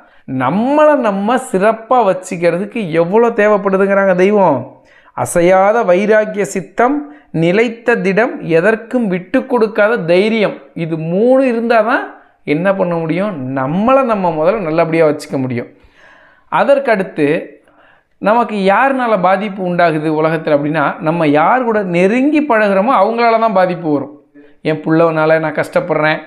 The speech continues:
எங்க அப்பா அம்மானால கஷ்டப்படுறேன், என்னோட சகோதர சகோதரிகள்னால கஷ்டப்படுறேன்,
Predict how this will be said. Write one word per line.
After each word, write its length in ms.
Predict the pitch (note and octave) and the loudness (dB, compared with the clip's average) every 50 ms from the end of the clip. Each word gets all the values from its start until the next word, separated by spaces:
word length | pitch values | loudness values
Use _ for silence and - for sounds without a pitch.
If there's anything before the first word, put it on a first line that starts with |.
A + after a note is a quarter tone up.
| - - _ - | -16 -20 _ -8
எங்க 220 | - E3 E3+ E3 | -6 -2 0 0
அப்பா 260 | D#3 D3+ - F#3 F3 | 0 0 0 0 0
அம்மானால 460 | E3+ E3+ E3+ E3 D#3+ E3 F3 F3 F3 D3 | 0 0 0 0 0 0 0 -2 -2 -4
கஷ்டப்படுறேன், 540 | - - F3+ F3 D#3+ D3+ D#3 E3 D#3+ - - | -2 -2 -2 -2 0 0 0 0 -2 -2 -4
என்னோட 200 | - D#3+ D#3+ D#3 | -6 -4 -2 -2
சகோதர 540 | D#3+ D#3 - D#3 E3 F3 F3+ F3 F#3 F3+ D#3+ F3 | -2 -2 0 0 2 2 2 2 2 0 0 0
சகோதரிகள்னால 840 | F3+ E3+ E3 E3 E3 E3 E3 D#3+ E3 D#3+ D#3 D#3+ D#3+ F3 F3 E3+ D#3 | 0 0 2 0 0 0 0 0 0 0 0 0 -2 -2 0 -2 -4
கஷ்டப்படுறேன், 560 | C#3+ - F#3+ E3+ D#3+ G#3 F#3+ D#3 D#3+ E3 F3 | -2 -2 -2 -2 -2 -2 0 0 0 0 -2